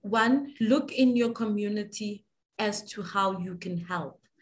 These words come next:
because you volunteering can help your community and your community can help you, you in, in, in, in, in that sense. And then also I would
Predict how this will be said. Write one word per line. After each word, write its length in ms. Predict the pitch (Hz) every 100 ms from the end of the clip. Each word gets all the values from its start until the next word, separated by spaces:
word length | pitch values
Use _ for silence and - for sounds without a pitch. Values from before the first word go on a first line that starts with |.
| - - -
because 480 | 226 226 233 226 190
you 340 | 190 240 285
volunteering 840 | - 208 233 226 220 233 208 214 208
can 240 | 214 202
help 480 | 180 175 202 208 202
your 240 | 190 202
community 640 | 202 214 202 196 202 202 233
and 180 | 196 196
your 220 | 196 196
community 560 | 208 202 190 190 185 -
can 260 | 190 175 180
help 240 | 226 269 -
you, 240 | 202 170 - _ _ -
you 260 | 220 214 214 - -
in, 140 | 226
in, 500 | 220 202 202 190 - - -
in, 200 | 214 208
in, 160 | 208 208
in 180 | 208 185
that 220 | 180 180
sense. 300 | 208 175 170 - - - _ _ - - -
And 220 | 233 226
then 260 | 233 233 -
also 380 | 262 302 - 269 -
I 140 | 233
would 300 | 220 220 -